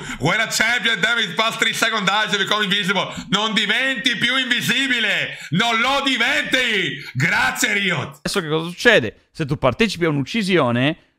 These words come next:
Speaker 2: tu diventi intargettabile per i campioni. Le strutture possono ancora colpirti.
Speaker 1: Eh,
Speaker 2: Questo
Speaker 1: ci
Speaker 2: effetto
Speaker 1: mancherebbe
Speaker 2: non
Speaker 1: altro.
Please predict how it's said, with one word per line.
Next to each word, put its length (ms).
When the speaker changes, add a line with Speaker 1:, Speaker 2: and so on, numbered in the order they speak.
Speaker 2:
tu 120
diventi 540
intargettabile 1400
per 240
i 40
campioni. 560
Le 120
strutture 420
possono 320
ancora 340
colpirti. 580
Speaker 1:
Eh, 520
Speaker 2:
Questo 260
Speaker 1:
ci 40
Speaker 2:
effetto 380
Speaker 1:
mancherebbe 340
Speaker 2:
non 100
Speaker 1:
altro. 680